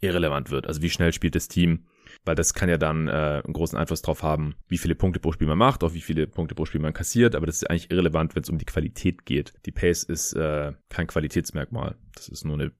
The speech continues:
Beschreibung der Spielgeschwindigkeit. Wie viele Possessions gibt's in einem Basketballspiel? Und bei Clean the Glass wird auch noch die Garbage Time rausgerechnet. Also wenn ein Spiel entschieden ist, da gibt's verschiedene Parameter, äh, dann ist egal, was da passiert, weil es einfach auch nichts mehr über das Team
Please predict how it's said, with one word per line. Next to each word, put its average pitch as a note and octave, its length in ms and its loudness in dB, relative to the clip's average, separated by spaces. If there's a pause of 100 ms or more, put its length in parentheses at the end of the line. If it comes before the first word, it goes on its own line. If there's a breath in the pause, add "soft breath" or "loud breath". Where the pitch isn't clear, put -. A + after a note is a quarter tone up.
(160)
Beschreibung D#2 680 2 (140)
der - 80 0
Spielgeschwindigkeit. - 880 -2
Wie F#2 80 -10
viele - 180 -2
Possessions - 440 -2
gibt's - 300 -2 (120)
in D2+ 480 -6
einem D#2 220 -4
Basketballspiel? E2+ 840 0 (120)
Und G#2+ 200 4
bei F#2 120 6
Clean A#2+ 180 4
the G#2 80 6
Glass G2+ 240 4
wird F2 100 0
auch E2+ 40 4
noch E2+ 60 2
die E2 120 -2
Garbage E2 340 4
Time D#2+ 320 2 (260)
rausgerechnet. D2+ 540 -2
Also D2 180 -2
wenn D#2 120 -2
ein D2+ 100 -4
Spiel - 240 -2
entschieden A#2 380 2
ist, G2 340 2
da D#2 60 2
gibt's - 160 -8
verschiedene E2 240 -2
Parameter, E2+ 560 2 (120)
äh, D#2 240 -2
dann E2 380 2 (140)
ist - 160 0
egal, D#2 260 0
was C#2+ 140 -4
da - 80 -6
passiert, - 400 0
weil D#2 100 2
es - 140 -6
einfach D#2+ 260 -6
auch - 280 -10
nichts - 260 -4
mehr E2+ 120 2
über D2+ 120 -2
das D2+ 160 -2
Team E2 320 0